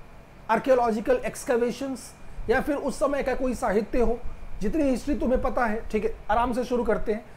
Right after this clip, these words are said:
जैसे हमने हर चीज़ों को ज़बरदस्त तरीके से postmortem किया है, history को भी, ancient India को भी वैसे ही करेंगे। Specially मेरे दिल के सबसे बेह-, नज़दीक history का कोई segment है तो वही है।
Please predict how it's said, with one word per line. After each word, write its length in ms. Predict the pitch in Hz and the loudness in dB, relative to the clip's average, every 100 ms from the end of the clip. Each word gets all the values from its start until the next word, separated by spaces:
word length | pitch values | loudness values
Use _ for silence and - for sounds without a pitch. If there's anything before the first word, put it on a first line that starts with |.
| - - | -8 -6
जैसे 360 | 151 196 202 254 | 0 0 2 2
हमने 260 | 202 226 | 2 2
हर 180 | 214 190 | 2 0
चीज़ों 300 | 190 190 226 | 0 0 0
को 240 | - 254 247 - - - 160 | 0 0 0 -6 -8 -8 -6
ज़बरदस्त 680 | 117 190 202 254 233 240 - | 2 4 6 4 2 0 0
तरीके 320 | 196 202 208 | -2 0 0
से 120 | 196 | 0
postmortem 560 | 180 185 180 170 170 165 | -2 -2 -2 -2 -2 -4
किया 240 | 170 165 | -4 -4
है, 120 | 165 - - - 180 | -4 -8 -8 -6 -4
history 300 | 175 226 214 | -2 -2 2
को 140 | 202 | 2
भी, 120 | 196 | 4
ancient 320 | 185 180 202 | 2 2 0
India 200 | 175 165 | 0 0
को 120 | 175 185 | 0 2
भी 80 | |
वैसे 260 | 170 147 196 | 2 0 -2
ही 60 | 175 | -2
करेंगे। 360 | 170 175 233 - - - - - | 0 0 -2 -4 -10 -10 -8 -8
Specially 480 | - 254 240 277 269 | 6 6 8 4 6
मेरे 200 | 226 226 | 6 6
दिल 180 | 190 202 | 4 2
के 160 | 233 | 0
सबसे 400 | - - - 311 | 0 0 0 -2
बेह-, 580 | 208 170 165 - - - | 0 -2 -4 -10 -10 -2
नज़दीक 560 | 156 180 143 240 202 - - - - - | 2 2 4 2 2 -2 -8 -10 -8 -4
history 280 | 170 - 226 | -2 -2 0
का 120 | 202 | 2
कोई 140 | 196 | 2
segment 400 | 190 175 180 190 | 2 0 0 0
है 80 | 175 | 0
तो 120 | 170 | 0
वही 300 | 160 156 190 | 0 0 -2
है। 200 | 175 214 | -2 -4